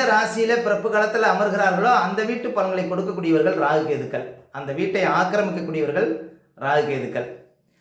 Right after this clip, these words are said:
அதே போல ஒரு ராசியில பதினெட்டு மாதங்கள், கிட்டத்தட்ட ஒன்றரை வருஷங்கள் சஞ்சாரம் செய்யக்கூடியவர்கள் ராகு கேதுக்கள்.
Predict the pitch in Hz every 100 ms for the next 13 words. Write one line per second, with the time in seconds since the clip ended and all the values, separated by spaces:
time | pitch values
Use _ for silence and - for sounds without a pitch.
0 | _ _ _ - 160 233 277 285 294 226
1 | 220 196 208 254 247 233 269 226 233 302
2 | 302 226 208 214 208 190 170 185 196 226
3 | 226 208 240 254 220 226 240 233 202 202
4 | 220 226 - 196 190 170 160 - 160 165
5 | 170 165 139 127 131